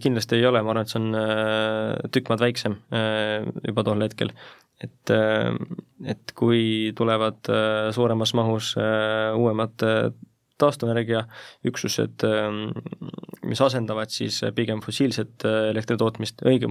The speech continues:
õigupoolest ega see fossiilne elektritootmine tänapäeval ka juba järk-järgult niimoodi on hääbumas, et, äh, liiga tihti ta ju turule ei ole pääsenud. Ähm,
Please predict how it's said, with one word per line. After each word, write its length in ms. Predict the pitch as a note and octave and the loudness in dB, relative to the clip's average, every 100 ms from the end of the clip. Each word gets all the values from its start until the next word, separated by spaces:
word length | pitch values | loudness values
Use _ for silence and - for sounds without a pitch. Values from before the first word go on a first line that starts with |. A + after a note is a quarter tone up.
| - | 2
õigupoolest 560 | C3+ A#2 A2 A2 A2 A2+ | 2 2 2 0 0 0
ega 120 | A2 | 0
see 200 | A#2 A#2 - | 0 -2 0
fossiilne 460 | A2 C3 A#2+ A2+ | 0 4 4 4
elektritootmine 600 | A#2 A2+ A#2+ A2+ A2+ A2+ A#2 | 2 2 0 0 0 0 2
tänapäeval 500 | A#2 A2+ A2+ A2 A2+ - - - - | 2 2 2 0 -4 -16 -16 -16 0
ka 160 | D3+ D3 | 4 4
juba 240 | A#2 A2+ | 2 2
järk-järgult 520 | B2+ A#2+ B2 A2+ A2+ A2+ | 2 2 0 0 -2 -2
niimoodi 360 | A2+ A2 A2+ | -2 0 0
on 80 | A2 | 2
hääbumas, 540 | C3 C#3 G#2 G#2 - A#2+ | 2 2 2 0 -2 -6
et, 240 | A#2 - | -8 -2
äh, 220 | A2 A2 | 0 2
liiga 240 | A2 A#2 A2+ | 2 2 2
tihti 240 | G#2+ - | 0 -2
ta 120 | A2+ A2 | 0 2
ju 80 | A2+ | 2
turule 360 | A#2+ A2 A2 A2 A2 A2 A2 A2 | 2 2 2 2 2 2 0 2
ei 140 | A#2+ | 4
ole 160 | C#3 A#2+ | 4 4
pääsenud. 460 | G#2 G#2 G#2+ G#2+ - - - - - _ - | 0 -2 -4 -6 -10 -20 -18 -18 -20 _ 0
Ähm, 540 | A2+ A2 A2 - | 2 2 0 -4